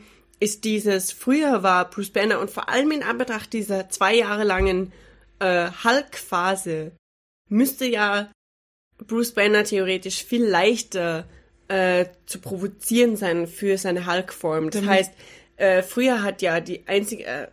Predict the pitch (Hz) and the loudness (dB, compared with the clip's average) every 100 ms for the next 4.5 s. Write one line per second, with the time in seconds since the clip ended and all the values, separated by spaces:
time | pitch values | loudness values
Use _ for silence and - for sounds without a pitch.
0 | - 190 175 190 185 165 190 226 269 277 | -10 -8 0 2 2 -2 0 4 4 4
1 | 269 - - 185 180 180 180 165 165 175 | -2 -6 0 2 2 0 -2 0 0 0
2 | 185 190 196 - 175 170 - 175 180 160 | 2 2 2 0 -4 -4 -4 0 2 0
3 | - 175 185 - 185 175 202 170 170 175 | 0 0 0 0 0 2 2 2 2 0
4 | 202 - 170 165 165 | -2 -4 -2 0 0